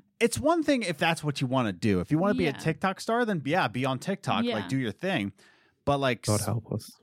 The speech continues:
Speaker 1: I know. <laughs> Like, I, you know what's interesting about the algorithm on TikTok? I don't know if you heard this about it, but it's a pretty, um, it's not a well-known secret, or, like, it's, um, the worst kept secret is what I'm trying to say. Um,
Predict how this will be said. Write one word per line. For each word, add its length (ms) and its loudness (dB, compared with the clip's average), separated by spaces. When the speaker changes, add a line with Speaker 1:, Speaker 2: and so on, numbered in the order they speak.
Speaker 1:
I 180 0
know. 380 2
<laughs> 40 -6
Like, 200 -2
I, 200 -6
you 120 2
know 80 2
what's 160 -2
interesting 300 -2
about 180 0
the 140 -2
algorithm 540 2
on 160 -2
TikTok? 580 -2
I 40 2
don't 120 2
know 60 2
if 100 0
you 100 -2
heard 260 0
this 200 -4
about 240 -4
it, 140 -6
but 260 2
it's 140 -4
a 40 0
pretty, 480 0
um, 480 -2
it's 280 -4
not 240 2
a 40 4
well-known 500 0
secret, 540 -6
or, 380 2
like, 220 0
it's, 220 -6
um, 420 0
the 140 4
worst 360 2
kept 220 -2
secret 320 0
is 120 -4
what 120 4
I'm 80 0
trying 180 -2
to 60 -10
say. 200 -10
Um, 500 2